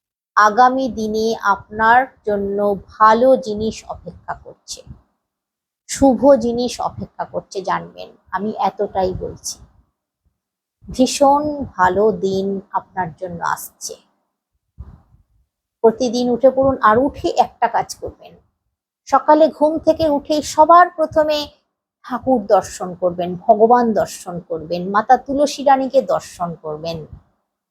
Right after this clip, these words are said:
ভীষণ শুভ, ভীষণ মঙ্গলের। লজ্জা ছেড়ে নিজের হাত দেখবেন, হাতের তালু দেখবেন সকালে ঘুম থেকে উঠেই,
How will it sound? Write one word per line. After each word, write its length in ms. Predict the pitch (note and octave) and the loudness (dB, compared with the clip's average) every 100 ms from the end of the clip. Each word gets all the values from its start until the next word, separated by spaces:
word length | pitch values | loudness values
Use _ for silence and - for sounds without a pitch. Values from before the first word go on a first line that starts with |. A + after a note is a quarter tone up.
| _ _ - | _ _ 0
ভীষণ 380 | B3+ B3+ D4 D4 | 0 4 2 2
শুভ, 300 | - D4 A#3+ C#4 C#4 | -4 -6 0 4 4
ভীষণ 460 | - G3+ - G#3 F3+ | 2 -8 -6 -8 -8
মঙ্গলের। 560 | D#3+ E3 D#3+ C3+ C3 - - _ _ _ _ _ _ _ _ _ _ _ _ _ _ _ _ _ _ _ _ | -10 -12 -12 -12 -12 -16 -20 _ _ _ _ _ _ _ _ _ _ _ _ _ _ _ _ _ _ _ _
লজ্জা 540 | A#3 C4+ C4 G#3+ D#4 D#4 | 4 6 4 4 4 4
ছেড়ে 580 | - C#4 C#4 D4 D4 D4+ _ _ G#3+ | 2 -2 0 0 0 -6 _ _ -6
নিজের 440 | A#3+ A3 C#4+ C#4+ C4+ - _ | -6 0 2 0 -2 -14 _
হাত 580 | - - A3 A#3 C4 C4+ - - | -18 -6 2 6 6 4 0 -6
দেখবেন, 500 | G#3+ G3 - F#3 F3 | -6 -6 -8 -8 -8
হাতের 420 | E3 F#3 - A3 - - | -8 -8 -6 -8 -8 -4
তালু 340 | D#3 F3+ G3+ | -2 -2 -4
দেখবেন 540 | F3+ D#3+ - E3 D#3+ - _ _ _ _ _ | -4 -6 -8 -20 -20 -20 _ _ _ _ _
সকালে 340 | G3 G#3 G3+ G3+ | -4 0 0 0
ঘুম 240 | F#3+ G#3 | -2 -4
থেকে 300 | - G3+ G3+ | -4 -6 -4
উঠেই, 400 | F3 E3 E3 D3+ | -4 -6 -12 -12